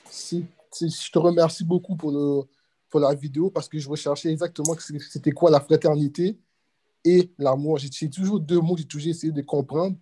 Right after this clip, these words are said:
et de vraiment mettre en application. Puis, euh,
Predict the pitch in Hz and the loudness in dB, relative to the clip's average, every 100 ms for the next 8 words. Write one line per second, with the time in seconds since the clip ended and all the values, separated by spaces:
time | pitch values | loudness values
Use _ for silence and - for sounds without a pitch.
0 | _ _ - 147 147 135 147 160 151 147 | _ _ -8 -2 0 2 0 2 2 2
1 | 147 135 131 135 127 127 156 165 - _ | 0 0 -2 -2 -2 -2 -2 -2 -4 _
2 | - - - _ - 151 147 147 143 | -20 -20 -20 _ -2 4 8 8 8